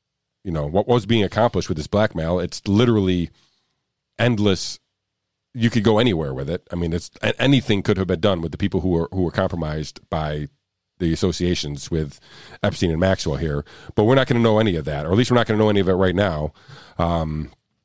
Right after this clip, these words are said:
there is still a civil lawsuit from Virginia Giuffre, uh, who wasn't even,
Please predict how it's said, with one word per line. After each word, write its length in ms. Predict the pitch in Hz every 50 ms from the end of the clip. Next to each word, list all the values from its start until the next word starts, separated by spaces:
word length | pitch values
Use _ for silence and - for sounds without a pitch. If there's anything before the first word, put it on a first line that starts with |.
| _ - - - _ -
there 240 | - 107 110 98 90
is 280 | 104 107 113 117 107
still 500 | - - - - - 113 107 107 104 104 -
a 220 | 110 104 95 92 90
civil 360 | - - - 123 110 117 110
lawsuit 560 | 107 104 101 98 - - 120 113 110 110 -
from 400 | - - 98 90 87 87 85 82
Virginia 320 | 82 92 - 104 95 92
Giuffre, 640 | 85 80 87 82 - - 110 113 110 107 104 104 104 - - - - - - - - _
uh, 360 | - 82 80 80 80 80 78 82
who 240 | - 104 101 95 90
wasn't 320 | 85 95 98 95 98 98
even, 500 | 95 85 90 87 82 82 82 82 78 69